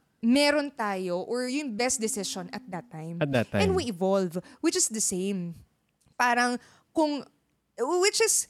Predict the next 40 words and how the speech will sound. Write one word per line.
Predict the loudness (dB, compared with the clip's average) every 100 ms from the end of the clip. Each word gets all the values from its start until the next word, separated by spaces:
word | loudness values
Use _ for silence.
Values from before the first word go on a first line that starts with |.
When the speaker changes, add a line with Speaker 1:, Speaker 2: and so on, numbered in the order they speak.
| _
Speaker 1:
for | -2 2
the | 2
past | 2 0 0
years, | -2 -2 -2
thirty | 0 -2 0
years | -2 0
na | -2
tayo | -2 -2
nabubuhay, | -2 -4 -4 -6 -4 -6
kung | -6 -4
ano | -4
man | -2 -4
tayo | -2 -2 -2
before, | -2 -6 -4 -2 0
ano | -2
yung | -6
pinuput | -8 -10 -4 -4 -2
out | -4 -4
natin | -6 -6 -8
or | -6
your | -4 -4
work | -4 -6
na | -6
ginagawa, | -6 -6 -4 -6 -8 -20 -8
nagiging | -6 -2 -2 -2 -4
building | 0 -2 0 -4
blocks | -4 -4 -4 -6
tayo | -4 -4 -4 -6 _ _ _ _
kung | 0 2
sino | 2 0 -2
tayo | -4 -6 -4
ngayon. | -8 -6 -8 -8
So, | -6 0 2 2 0 _ _ -8
not | 0 0 0
necessarily | -2 0 2 2 2 0 -4 -8
i-, | -2 -2 -2
i-erase | -2 -2 -2 -6 -4 -4 -4
ko. | -6 -8
Eh, | -4 -4 -4 -14 -10
pero | 0 4